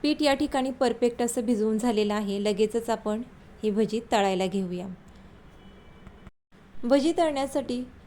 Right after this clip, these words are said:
तेल मीडियम गरम करून घ्यायचं आहे आणि मंद आचेवर ही भजी सोडायची आहेत. भजी सोडताना या पद्धतीने सोडा, थोडंसं पीठ हातामध्ये घेऊन या पद्धतीने भजी सोडायचे आहेत. मंद आचेवर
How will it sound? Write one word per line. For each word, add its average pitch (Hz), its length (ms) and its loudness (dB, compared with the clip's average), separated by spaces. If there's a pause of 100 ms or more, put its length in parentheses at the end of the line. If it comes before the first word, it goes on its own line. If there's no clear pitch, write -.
(140)
तेल 233 180 6
मीडियम 226 380 2
गरम 220 260 0
करून 208 280 0
घ्यायचं 208 400 -2
आहे 202 340 -4 (480)
आणि 202 240 -2
मंद 226 360 0
आचेवर 226 520 0 (420)
ही 226 60 0
भजी 214 320 0
सोडायची 196 480 0
आहेत. 185 180 -4 (360)
भजी 254 240 2
सोडताना 254 560 0
या 214 180 0
पद्धतीने 220 600 -2
सोडा, 214 340 -2 (100)
थोडंसं 220 320 2
पीठ 240 260 -6
हातामध्ये 214 460 0
घेऊन 220 240 -4
या 202 140 0
पद्धतीने 196 540 -2
भजी 208 280 -2
सोडायचे 196 500 -4
आहेत. 180 240 -6 (1300)
मंद 277 280 2
आचेवर 277 440 2